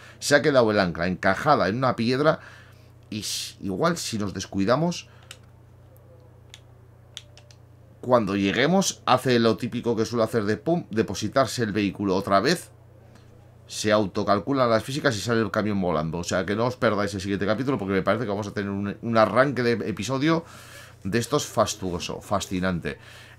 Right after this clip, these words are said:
Eh, vale, Ornuel, muchas gracias. ¿Volviste? Vale. Eh, a ver, que me estoy liando. Ha sido un capítulo divertido. Gracias, Mike, por volver. Pensaba que nos habías dejado abandonados y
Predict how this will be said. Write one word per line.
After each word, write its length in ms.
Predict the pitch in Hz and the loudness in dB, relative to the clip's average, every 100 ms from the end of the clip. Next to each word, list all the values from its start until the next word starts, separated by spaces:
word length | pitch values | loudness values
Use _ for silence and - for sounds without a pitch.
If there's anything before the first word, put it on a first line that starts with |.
| - | -4
Eh, 840 | 110 107 107 107 107 104 104 101 - - - - - - - - - | 0 2 4 4 4 2 0 -2 -8 -20 -20 -20 -20 -20 -20 -20 -16
vale, 420 | 82 92 95 101 98 | -2 2 2 2 0
Ornuel, 340 | 101 120 117 | 0 0 -2
muchas 260 | 107 101 98 | -2 -2 -2
gracias. 440 | 101 107 104 - - | 0 0 0 -6 -6
¿Volviste? 480 | 98 110 120 - - - | -2 0 -2 -4 -12 -4
Vale. 280 | 82 85 - - - - - - | -2 -2 -6 -18 -20 -20 -20 -10
Eh, 480 | 80 80 80 80 80 | -4 -2 -2 -2 -2
a 60 | 80 | -4
ver, 140 | 76 | -6
que 80 | 69 | -10
me 20 | |
estoy 160 | - 76 | -12 -10
liando. 260 | 53 50 - - - - - | -10 -14 -18 -20 -20 -20 0
Ha 120 | 127 | 2
sido 140 | 147 | 4
un 60 | 135 | 2
capítulo 260 | 135 135 143 | 2 2 2
divertido. 540 | 135 131 143 147 120 | 2 2 4 4 4
Gracias, 360 | 117 139 131 120 | 4 2 2 -2
Mike, 160 | 135 | 0
por 140 | 131 120 | 0 2
volver. 400 | 127 127 143 - - - - - | 2 6 4 2 -12 -20 -20 -8
Pensaba 360 | 101 123 139 127 | -2 6 8 8
que 160 | 127 | 4
nos 140 | 120 113 | 0 2
habías 220 | 131 120 | 2 2
dejado 220 | 117 135 | 2 4
abandonados 600 | 120 160 123 135 147 135 | 6 4 4 4 4 4
y 260 | 135 131 | 2 0